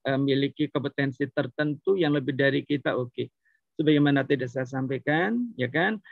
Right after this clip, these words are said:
ada di antara kader Posyandu itu ternyata mereka pendidikannya nggak hanya S satu, bahkan ada yang doktor, ada yang S dua. Mereka menyiapkan diri sebagai kader untuk deteksi dini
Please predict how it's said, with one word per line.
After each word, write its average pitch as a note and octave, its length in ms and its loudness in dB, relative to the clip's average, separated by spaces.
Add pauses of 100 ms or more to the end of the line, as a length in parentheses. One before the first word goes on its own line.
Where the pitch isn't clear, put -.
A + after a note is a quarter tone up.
(220)
ada C3+ 240 2
di C#3 80 4
antara B2+ 800 0
kader B2+ 400 -2
Posyandu C3 480 0
itu C3 240 -2
ternyata C3 480 -2
mereka F3 400 -2
pendidikannya C#3 720 -2
nggak B2+ 160 2
hanya B2 320 -2
S B2 160 -8 (240)
satu, E3+ 480 2
bahkan B2 320 -2
ada B2+ 160 2
yang B2+ 80 0
doktor, D3+ 480 -2
ada C3 160 0
yang C3 160 -4
S - 80 -20
dua. E3+ 320 2 (560)
Mereka D3 320 2
menyiapkan D#3 320 2
diri E3 240 4
sebagai C#3+ 240 -2
kader C#3 400 0
untuk D3 240 -2
deteksi C#3+ 800 0
dini C#3+ 480 2